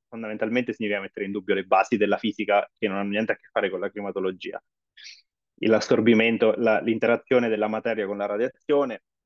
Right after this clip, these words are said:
e, e, eccetera, eccetera. Non, la, le, il, il bilancio energetico tra un corpo nero e un corpo grigio, eccetera, eccetera. Queste sono tutte cose, come dico sempre, non c'è bisogno di un modello climatico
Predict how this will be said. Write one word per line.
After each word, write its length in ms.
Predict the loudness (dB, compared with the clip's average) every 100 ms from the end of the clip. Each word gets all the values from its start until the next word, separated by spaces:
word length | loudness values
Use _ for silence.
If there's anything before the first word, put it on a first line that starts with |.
| _ _ _ _ _ _ _ _ -6
e, 880 | -4 -2 -4 -6 -6 -8 -12 -16 _ _
e, 360 | -10 0 0 0
eccetera, 400 | -2 0 2 2
eccetera. 480 | 2 -2 -2 -4 -8 -20 _ -4
Non, 540 | 0 4 6 6 4 0 _ _ _ _
la, 280 | -4 0 0
le, 800 | -2 -6 -6 -6 2 4 6 4
il, 400 | 2 0 0 0
il 160 | -4 0
bilancio 460 | 4 4 4 2
energetico 800 | 2 2 2 2 2 0 0 -2
tra 120 | -4
un 120 | -6 -4
corpo 320 | -4 -4 -6
nero 260 | -2 -2
e 40 | -4
un 60 |
corpo 280 | -6 -6 -4
grigio, 400 | -2 -2 -4 -10
eccetera, 280 | -10 -8 -8
eccetera. 360 | -8 -12 -8 -2
Queste 220 | -2 -2
sono 120 | -6
tutte 160 | -4 0
cose, 380 | 0 -2 -8 _ _ _
come 180 | 0 2
dico 160 | 2
sempre, 380 | 2 0 0 -4
non 140 | -4
c'è 200 | -4 -4
bisogno 640 | -4 -8 -6 -6 -6 -8 -10
di 140 | -8
un 80 | -2
modello 320 | 0 0 0
climatico 640 | -4 -2 -2 -4 -6 -6